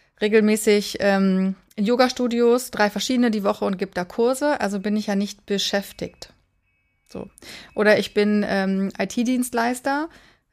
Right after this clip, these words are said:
komme einmal im Monat zur Kanzlei am Rathaus oder einmal die Woche zur Kanzlei am Rathaus und, äh, helfe denen, setz mich dahin, mach Teammeetings, was können wir verbessern?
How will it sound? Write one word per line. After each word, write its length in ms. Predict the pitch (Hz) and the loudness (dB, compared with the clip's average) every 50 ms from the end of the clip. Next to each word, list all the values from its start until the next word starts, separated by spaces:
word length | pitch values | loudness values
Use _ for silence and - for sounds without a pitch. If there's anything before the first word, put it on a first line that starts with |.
| _ - - _ _ _ _ | _ -20 -20 _ _ _ _
komme 400 | - - 214 208 208 208 208 208 - | -6 -4 -2 0 2 2 2 0 2
einmal 240 | 202 202 208 208 208 | 0 0 2 2 2
im 40 | |
Monat 220 | 208 214 214 208 - | 2 2 0 -2 -2
zur 100 | - 196 | -6 -8
Kanzlei 320 | - 208 196 - - 196 | -6 -6 -6 -4 -4 -2
am 120 | 180 180 175 | -2 -2 -2
Rathaus 600 | 180 190 208 240 - 262 247 247 247 254 254 - | -2 -2 -2 -2 0 0 2 2 2 0 -2 -4
oder 360 | - 196 202 190 185 180 - | -4 -2 -2 -2 -2 -2 -2
einmal 220 | - 185 185 185 180 | -2 0 0 0 0
die 120 | 190 170 | 2 2
Woche 220 | 220 247 240 269 | 2 2 2 0
zur 100 | - 208 | -2 -2
Kanzlei 280 | - 202 196 - - 190 | -6 -6 -8 -6 -6 -6
am 60 | 185 | -4
Rathaus 520 | 175 185 196 208 - 233 226 226 226 226 - | -2 -2 -4 -2 0 0 0 0 -2 -6 -6
und, 340 | - 196 196 196 196 190 | -4 -2 -2 -2 -2 -2
äh, 160 | 190 - 190 190 | -2 -2 -2 -2
helfe 320 | 190 202 220 226 - 220 | 0 -2 -2 -2 -4 -4
denen, 260 | 202 214 214 214 214 | -2 -2 0 0 0
setz 180 | 214 196 - - | -2 -2 -4 -6
mich 100 | 202 196 | -8 -6
dahin, 240 | - 185 196 220 220 | -4 -4 -2 -2 -2
mach 140 | 202 196 196 | -2 -4 -6
Teammeetings, 600 | - - 233 220 214 208 202 - 214 196 196 - | -8 -4 -2 0 0 0 0 -2 -2 -2 -2 -4
was 120 | 196 185 - | -6 -8 -6
können 140 | - 202 196 | -4 -2 -2
wir 80 | 190 | -2
verbessern? 580 | 190 196 180 196 196 196 - 202 190 190 202 | -4 -4 -4 -4 -4 -2 -2 -2 0 0 -2